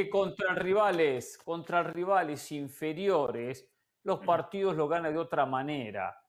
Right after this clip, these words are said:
<coughs> Eh, pa-, contra el Cádiz perdía dos a cero, lo gana tres a dos.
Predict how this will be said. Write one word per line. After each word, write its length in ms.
<coughs> 300
Eh, 160
pa-, 180
contra 220
el 60
Cádiz 240
perdía 240
dos 180
a 60
cero, 520
lo 60
gana 220
tres 220
a 40
dos. 400